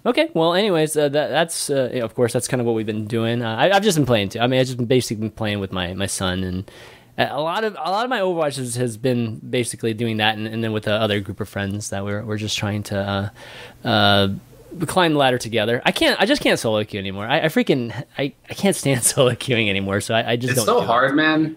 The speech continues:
Speaker 1: I just
Speaker 2: It's,
Speaker 1: don't
Speaker 2: like,
Speaker 1: enjoy
Speaker 2: actually
Speaker 1: it. It's
Speaker 2: Yeah, I
Speaker 1: just
Speaker 2: mean, I
Speaker 1: not
Speaker 2: did it.
Speaker 1: fun.
Speaker 2: So, like, I was on my streak, right? This is, I mean, this is, like, one of those, like, Crimea River stories, but, like, I was on
Speaker 1: Right.
Speaker 2: that May streak, and I was at forty, not, I was, like, forty ninety or something, and, like,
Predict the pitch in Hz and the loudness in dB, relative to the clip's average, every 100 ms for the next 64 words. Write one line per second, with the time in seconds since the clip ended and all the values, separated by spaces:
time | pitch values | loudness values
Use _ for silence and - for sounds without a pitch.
0 | - 175 233 294 294 - - - 170 117 | -2 0 2 2 2 2 0 2 2 2
1 | 98 104 120 - 117 127 135 143 147 185 | 0 -4 -8 -2 2 4 4 4 2 2
2 | 202 95 107 - 131 - - 165 147 147 | 2 0 -8 -10 -10 -4 0 2 4 4
3 | 151 165 160 139 - 147 131 113 120 - | 4 4 4 2 0 2 2 2 0 0
4 | - - 127 117 117 120 - - 117 - | -4 -6 -2 0 0 -4 -6 0 0 0
5 | 135 131 - - - - 113 113 110 113 | -2 -2 -2 -2 -2 2 2 4 4 2
6 | - - 117 117 113 - - - 110 127 | 2 -2 0 0 0 -2 0 2 2 2
7 | 139 143 127 - - 127 131 131 - 110 | 4 4 2 0 0 2 4 2 0 0
8 | 104 - - _ - - _ _ - 131 | 0 -6 -20 _ -20 -20 _ _ -2 2
9 | 131 135 151 - 160 165 165 165 147 135 | 4 4 2 0 2 4 4 4 2 2
10 | 135 135 135 127 127 - 170 175 147 135 | 2 2 2 2 0 0 2 4 4 4
11 | 120 113 113 117 110 110 113 123 | 2 2 0 -4 -2 -2 0 0